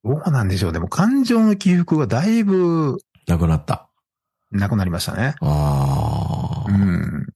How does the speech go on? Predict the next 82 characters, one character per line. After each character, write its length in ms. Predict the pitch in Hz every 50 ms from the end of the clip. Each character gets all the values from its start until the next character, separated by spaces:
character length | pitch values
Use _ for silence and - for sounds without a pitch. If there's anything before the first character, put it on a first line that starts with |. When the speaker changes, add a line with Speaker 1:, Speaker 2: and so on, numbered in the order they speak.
| _ _ -
Speaker 1:
だ 160 | 110 117 113
か 60 | - -
ら、 60 | - _
そ 220 | - - 175 190 190
う 40 | 190
い 80 | 185
う 60 | 170
ノ 120 | 139 147 202
ボ 100 | 233 170
さ 140 | - 147 127
ん 60 | 117
み 80 | 113 107
た 100 | - 104
い 20 |
な 80 | 101 98
素 80 | -
敵 200 | - 135 135 -
な 100 | 202 185
エ 80 | 131 147
ピ 100 | - 170
ソ 200 | - - 156 123
ー 20 |
ド 100 | 95 98
が 140 | 92 90 85
あ 40 | 92
れ 100 | 135 190
ば 120 | 208 180
い 60 | 117 98
い 20 |
ん 40 | 98
で 100 | 98 95
す 80 | -
け 100 | - 80
ど、 280 | 76 92 104 101 87 80
Speaker 2:
う 40 | -
ん。 500 | 101 92 85 78 73 73 73 - - - _ _ _ _ _ _ _ _ _ _ _ _ _ _ _ _ _ _ _ _ _ _ - - _ - - - - - _
Speaker 1:
多 100 | - 214
分 100 | 208 131
ね、 180 | 110 98 - - _ _ _
傍 240 | - - - - 359
か 100 | - 349
ら 80 | 349 330
見 100 | 330 320
て 120 | 339 269
た 120 | - 147
ら 320 | 143 151 151 127 92 - - _ _ _ -
い 60 | -
っ 40 | 135 - -
ぱ 120 | 196 214
い 60 | 160
あ 60 | - 120
り 80 | 123
そ 340 | - - 175 160 117 98 82
う 40 | - - _
と 80 | 120
い 20 | 92
う 20 |
か、 80 | 92 92
ま 100 | 98 101
あ、 20 |
じ-、 180 | 104 117 135 -
多 140 | - 180 160
分 100 | 131 98
あ 80 | 117
る 100 | 175 277
ん 40 | 302
で 100 | 175 110
し 80 | - 160
ょ 200 | 123 78 - -
う。 580 | _ _ _ _ _ _ _ _ _ _ _ -
た 100 | 175 180
だ、 80 | 202
あ 40 | 202
の、 100 | 202 202
ま 140 | 202 202 185
あ、 60 | 139
こ 100 | - 202
の 100 | 214 214
前 180 | 208 196 151 107
ね、 240 | 95 87 - - - _ _ -
Speaker 2:
う 80 | 104
ん。 240 | 101 92 78 -